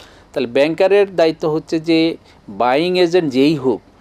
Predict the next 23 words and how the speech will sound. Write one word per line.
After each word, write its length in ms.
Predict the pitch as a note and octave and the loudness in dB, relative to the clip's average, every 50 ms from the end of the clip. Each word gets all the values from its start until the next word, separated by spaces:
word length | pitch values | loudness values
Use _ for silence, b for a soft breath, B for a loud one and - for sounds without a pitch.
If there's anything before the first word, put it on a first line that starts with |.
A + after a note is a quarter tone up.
| b b b - | b b b -14
সে 240 | - - D3 D#3 E3+ | -6 -2 0 0 0
মালটা 400 | E3 D3 C#3+ C#3+ B2+ - F#3 F#3 | 2 0 0 0 0 0 -2 -2
প্রকৃত 400 | - F#3+ F3 E3+ F3+ F3 - F3 | 0 -2 -2 -2 -4 -2 0 0
অর্থে 340 | D#3+ D#3 E3 - - F3+ | 0 0 -2 -2 -2 -2
কিনেছে 460 | F3+ F3+ - F#3+ F#3+ F#3+ F3 - E3+ C3+ | -2 -2 -8 -6 -6 -4 -2 -2 -4 -4
কিনা, 320 | - A#2+ G#2 F#2 - - _ _ b b b b b b b b b b b b | -4 -8 -10 -10 -14 -14 _ _ b b b b b b b b b b b b
এবং 280 | A#2+ B2+ C#3+ F3 E3 - | -4 -2 -2 -2 -4 -4
শরিয়ার 520 | - - D3 C#3+ D3+ E3+ F3+ F#3 F#3+ F3+ | -2 0 0 2 4 4 4 4 2 2
যে 260 | E3 F#3 F#3 F3+ F3 | 2 2 4 4 2
বিধানগুলো 680 | D#3+ C3 B2 C#3 C3 C#3 D#3+ F3 F#3+ F3+ F#3+ F#3 E3+ | 0 0 -2 -2 0 0 0 0 0 0 2 2 4
আছে 280 | D3+ C3 B2 - C#3 B2+ | 2 2 2 0 -2 -2
যে 100 | A#2 B2 | -2 0
মালটা 360 | A#2+ B2+ C3 C#3 C#3 F#3 F3+ | 0 0 0 0 0 -2 -4
ক্রয় 280 | F3 - F#3+ G3 G#3 G3 | 0 0 2 2 2 2
করার 260 | G3 F#3+ F3 E3+ D#3+ | 2 2 2 2 2
পরে 380 | D#3 - F3 E3 D3 B2+ B2 B2 b b b b | 2 0 0 2 2 0 -2 -4 b b b b
তাকে 280 | - D3+ D3+ D#3 - F#3+ | -4 -4 -4 -2 -2 -2
মালটা 300 | F3 E3+ E3 E3 F#3+ F#3+ | 0 0 0 0 0 -2
এক 100 | F#3+ F#3 | 0 0
জায়গায় 220 | G3 F3+ F3+ F#3 | 0 0 2 2
জড়ো 240 | E3 F3 F#3+ G3 F#3+ | 4 4 4 4 4
করতে 260 | E3+ D3+ B2+ - - | 2 0 -4 -4 -6
হবে, 280 | A2 G#2 G2 F2+ G2+ | -8 -8 -8 -10 -12